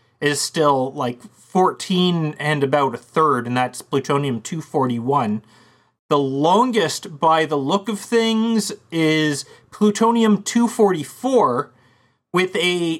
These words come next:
trace li-, or, well, it's a trace abundance but it has a half-life of eighty-one point three, uh, million years.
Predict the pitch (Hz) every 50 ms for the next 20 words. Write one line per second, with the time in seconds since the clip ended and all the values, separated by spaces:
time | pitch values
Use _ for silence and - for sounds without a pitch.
0 | - - - - - 202 202 214 247 247 247 - 214 196 185 180 180 185 185 185
1 | 185 185 - - 190 190 170 151 135 - _ _ _ - 170 151 135 135 135 -
2 | 160 139 - - - - 196 208 214 214 180 139 - - - - - _ _ _
3 | _ _ _ - 160 143 123 165 175 196 196 180 139 120 120 123 - - - -
4 | - - _ _ _ _ _ - 180 196 220 - - 214 202 196 190 180 202 -
5 | - 190 185 190 185 - 180 185 170 165 156 - - - 165 147 143 139 135 -
6 | - _ - - _ _ _ _ 196 233 277 277 262 247 208 220 233 233 226 220
7 | 196 - - 214 202 190 185 - - - - - - 185 156 147 160 165 175 185
8 | 190 196 196 196 190 190 185 180 175 165 - _ _ _ _ _ _ _ _ _
9 | _ _ - 143 139 139 139 135 139 131 139 160 185 202 220 226 202 208 196 180
10 | 165 165 180 165 123 101 104 110 - - - -